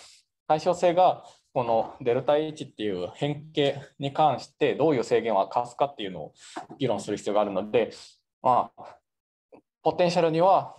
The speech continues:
えっと、いろんな広いクラスの、まあ、あまり現実的ではないかもしれない相互作用も考える必要があると。そういう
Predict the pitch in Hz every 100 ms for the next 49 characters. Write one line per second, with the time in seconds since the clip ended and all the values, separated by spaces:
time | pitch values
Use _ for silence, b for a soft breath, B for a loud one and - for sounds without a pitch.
0 | _ 117 110 - 101 95 B _ _ _
1 | _ - 120 139 139 135 127 - _ _
2 | _ _ _ 135 147 127 123 107 - 123
3 | 104 107 110 92 - _ - 135 127 127
4 | 139 - - 151 151 123 147 147 135 127
5 | 131 123 135 160 151 120 120 123 101 110
6 | 123 120 101 101 90 92 85 80 - -
7 | - B - _ _ - 135 139 131 131